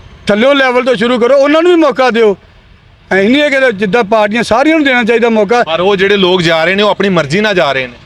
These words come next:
Speaker 1: ਮਰਜ਼ੀ ਤੇ ਚਲੋ ਆਪੋ ਆਪਣੀ ਸਭ ਦੀ ਹੁੰਦੀ ਆ, ਮਰਜ਼ੀ ਵੀ ਵੱਲੋਂ ਕੋਈ ਰੋਕ ਨਹੀਂ ਆ, ਪਰ ਇਹ ਤੇ ਵੇਖਣਾ ਚਾਹੀਦਾ ਕਿੱਥੋਂ ਪੁੱਟ ਕੇ ਆ ਰਹੇ ਨੇ। ਤੇ ਜਿਹੜਾ ਇੱਕ ਬੀਜੇਪੀ ਦਾ, ਚਾਹੇ ਅਸੀਂ ਕਾਂਗਰਸ ਤੇ ਮਿਹਨਤ ਕਰਾਂਗੇ,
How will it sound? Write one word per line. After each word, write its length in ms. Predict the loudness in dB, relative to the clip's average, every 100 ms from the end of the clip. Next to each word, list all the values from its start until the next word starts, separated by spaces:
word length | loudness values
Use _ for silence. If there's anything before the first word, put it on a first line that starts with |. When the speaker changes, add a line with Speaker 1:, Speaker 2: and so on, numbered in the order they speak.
| -20 -20 -6 -2
Speaker 1:
ਮਰਜ਼ੀ 300 | 0 0 -2
ਤੇ 100 | -2
ਚਲੋ 240 | 0 0
ਆਪੋ 260 | 0 0 0
ਆਪਣੀ 260 | 0 0 0
ਸਭ 180 | -2
ਦੀ 140 | 0 0
ਹੁੰਦੀ 340 | 2 2 2
ਆ, 120 | 0 -4 -14 -14 -4
ਮਰਜ਼ੀ 240 | 0 0
ਵੀ 100 | 0
ਵੱਲੋਂ 180 | 0 0
ਕੋਈ 280 | 0 0 0
ਰੋਕ 220 | 2 2
ਨਹੀਂ 160 | 2 0
ਆ, 80 | -2 -8 -6
ਪਰ 120 | -2 2
ਇਹ 160 | 2
ਤੇ 120 | 2 0
ਵੇਖਣਾ 320 | 0 0 -2
ਚਾਹੀਦਾ 300 | -2 0 -2 -2
ਕਿੱਥੋਂ 300 | -8 -2 -2
ਪੁੱਟ 240 | 0 -2 -2
ਕੇ 160 | 0 2
ਆ 180 | 2
ਰਹੇ 160 | 2 0
ਨੇ। 160 | 0 -4 -8 -20 -20 -20 -4
ਤੇ 100 | -2
ਜਿਹੜਾ 200 | 2 0
ਇੱਕ 140 | 0 -2
ਬੀਜੇਪੀ 500 | 0 0 0 -2 0
ਦਾ, 100 | -2
ਚਾਹੇ 320 | 0 0 0
ਅਸੀਂ 160 | 0
ਕਾਂਗਰਸ 360 | 0 0 0 0
ਤੇ 80 | 0
ਮਿਹਨਤ 320 | 0 0 -2
ਕਰਾਂਗੇ, 400 | 0 0 0